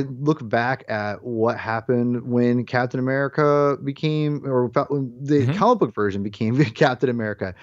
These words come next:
Speaker 1: because it kinda w-, kinda turned into that a little bit. And it was like, man, like, it's not, not, it's kind of, like, not too far from the truth necessarily either. It's so, and again, I'm not saying it was, like, the, predominantly when, when Sam became Captain America in the comic books, but it just still was there,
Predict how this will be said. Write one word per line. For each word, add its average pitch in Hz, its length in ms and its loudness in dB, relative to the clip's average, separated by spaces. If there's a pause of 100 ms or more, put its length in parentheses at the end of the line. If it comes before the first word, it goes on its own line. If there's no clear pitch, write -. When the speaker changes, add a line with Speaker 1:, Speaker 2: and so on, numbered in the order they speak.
(360)
Speaker 1:
because 123 640 2 (460)
it 147 400 -6
kinda 220 280 2
w-, 226 320 2
kinda 226 220 0
turned 240 200 0
into 240 140 0
that 247 120 4
a 233 60 6
little 240 240 2
bit. 240 240 6
And 190 80 -4
it 196 40 -2
was 185 180 -6
like, 170 220 -8
man, 180 360 -6
like, 120 180 -2
it's 139 220 -2
not, 185 220 2
not, 156 260 -2
it's - 160 -8
kind 196 240 -2
of, 147 160 2
like, 123 320 2 (280)
not 156 180 -4
too 180 180 -2
far 160 320 2
from 151 140 -4
the 117 80 -2
truth 175 480 2
necessarily 131 560 -4
either. 156 560 4 (560)
It's 190 300 2
so, 185 340 4
and 165 160 -4
again, 170 220 0
I'm 127 160 -6
not 156 160 0
saying 151 120 0
it 131 60 0
was, 120 80 0
like, 104 140 -2
the, - 100 -14
predominantly 123 800 2
when, 113 220 -4
when 110 120 -4
Sam 113 220 -4
became 107 240 -8
Captain 101 300 -6
America 101 240 -4
in 98 40 -6
the 98 80 -10
comic 98 300 -8
books, 101 220 -6
but 139 180 4
it 151 40 -4
just 156 120 -4
still 262 180 2
was 160 140 6
there, 139 300 4